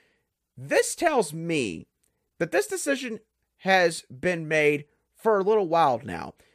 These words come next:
that Justin Parker, look, he got a good offer from Mississippi State. Maybe South Carolina just felt like, "Hey, we don't need to match the money with Mississippi State because we know we got other guys out there that we could get."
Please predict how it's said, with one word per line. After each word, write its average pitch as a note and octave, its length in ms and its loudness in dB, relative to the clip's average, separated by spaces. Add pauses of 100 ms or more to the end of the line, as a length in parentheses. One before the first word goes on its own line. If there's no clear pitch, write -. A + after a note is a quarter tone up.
(120)
that D#3+ 360 6 (480)
Justin A#3 340 0
Parker, A3+ 640 0
look, C#3+ 460 0
he C3+ 100 -10
got D#3+ 180 2
a A3+ 40 0
good A3 140 0
offer G#3 220 0
from G3 60 -10
Mississippi G3 320 -8
State. F#3+ 440 -2 (300)
Maybe C4 840 -4 (100)
South A#3 360 -2
Carolina A3 440 -4
just G#3 240 -10
felt G3 220 -4
like, F3+ 340 -6 (160)
"Hey, F#3+ 400 0 (640)
we E3 140 2
don't A#3 180 -2
need G3 280 -6
to A3+ 100 -4
match G3 300 -6
the G3+ 100 -6
money F#3+ 480 -6 (340)
with F3 160 -4
Mississippi G3 380 -6
State G3 340 -4
because F#3 500 -2 (220)
we E3 140 -2
know A3+ 100 0
we A3 100 -2
got F#3 160 0
other G3+ 180 0
guys G3+ 280 -2
out G#3 300 0
there D#3 180 0
that D#3 140 -8
we F3+ 120 -4
could A3+ 440 -2
get." - 320 -8